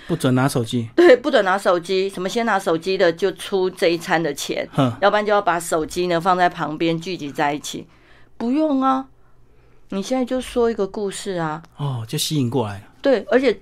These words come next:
Speaker 2: 通常最简单的一招就是：“哎，我跟你们说一个故事哦。”
Speaker 1: 哦，变小声，大家就
Speaker 2: 哎，大家就来听啊。
Speaker 1: 嗯。
Speaker 2: 那比较高招的人就不会说这一句，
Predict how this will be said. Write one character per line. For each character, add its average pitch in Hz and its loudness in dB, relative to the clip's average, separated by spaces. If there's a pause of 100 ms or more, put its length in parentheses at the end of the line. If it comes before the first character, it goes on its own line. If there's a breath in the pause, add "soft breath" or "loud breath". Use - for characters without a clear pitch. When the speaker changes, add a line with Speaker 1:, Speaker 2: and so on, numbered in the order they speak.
Speaker 2:
通 269 0
常 226 4
最 233 0
简 165 -2
单 165 2
的 175 -6
一 - -8
招 151 -2 (140)
就 180 -2
是 170 -2 (800 soft breath)
：“哎， 196 -14
我 - -20
跟 202 -10
你 202 -10
们 180 -10
说 185 -10
一 190 -14
个 165 -14
故 85 -12
事 165 -12
哦。” - -14 (300)
Speaker 1:
哦， 123 -12 (160)
变 135 -6
小 117 -10
声， 113 -12 (240)
大 139 -4
家 139 -4
就 135 -2
Speaker 2:
哎， 143 -2
大 - -2
家 208 -4
就 208 -6
来 170 -6
听 165 -8
啊。 156 -12 (320 soft breath)
Speaker 1:
嗯。 135 -6 (180)
Speaker 2:
那 262 6
比 202 -4
较 226 6
高 196 4
招 196 4
的 170 2
人 147 0
就 165 0
不 165 -6
会 156 2
说 143 -4
这 147 -4
一 110 -4
句， 104 -10